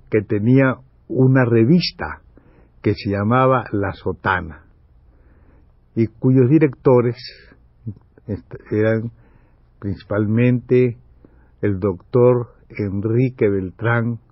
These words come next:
eminente biólogo, otro, un compañero suyo, el doctor Herrera, y dentro de su periódico se distinguía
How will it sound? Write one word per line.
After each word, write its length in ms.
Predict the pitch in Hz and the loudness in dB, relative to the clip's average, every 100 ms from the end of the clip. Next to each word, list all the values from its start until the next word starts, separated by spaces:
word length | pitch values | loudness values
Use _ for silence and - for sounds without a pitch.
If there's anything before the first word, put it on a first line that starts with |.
| _ _ _ _ _ _ | _ _ _ _ _ _
eminente 640 | 104 101 98 110 120 117 104 | -6 -4 -2 0 0 0 -2
biólogo, 540 | 98 113 120 127 131 _ _ _ _ _ _ _ _ _ _ _ _ _ _ _ _ _ _ - | 2 2 2 0 -4 _ _ _ _ _ _ _ _ _ _ _ _ _ _ _ _ _ _ -4
otro, 560 | 123 135 - 143 143 131 | 0 2 2 4 4 2
un 240 | 127 127 | -4 -6
compañero 460 | 127 110 113 127 117 | -4 -2 0 0 0
suyo, 440 | - 135 123 117 - | 0 0 0 -2 -2
el 160 | 104 101 | -4 -4
doctor 380 | 98 101 120 117 | -4 -2 2 2
Herrera, 560 | 98 104 135 139 139 - _ _ _ _ _ _ _ _ _ _ | 2 2 2 2 -2 -10 _ _ _ _ _ _ _ _ _ _
y 440 | - 143 151 151 127 _ - _ _ - - | 0 4 4 4 0 _ -20 _ _ -20 -4
dentro 420 | 113 110 104 110 | -2 -2 -2 -2
de 80 | 101 | -4
su 160 | 107 | -6
periódico 800 | 98 101 139 165 156 - 156 143 _ _ _ _ _ - | -6 2 4 4 2 0 -2 -2 _ _ _ _ _ -4
se 80 | |
distinguía 960 | 117 143 - 113 107 104 131 120 120 120 | -2 -2 -4 -4 -2 0 2 2 0 -8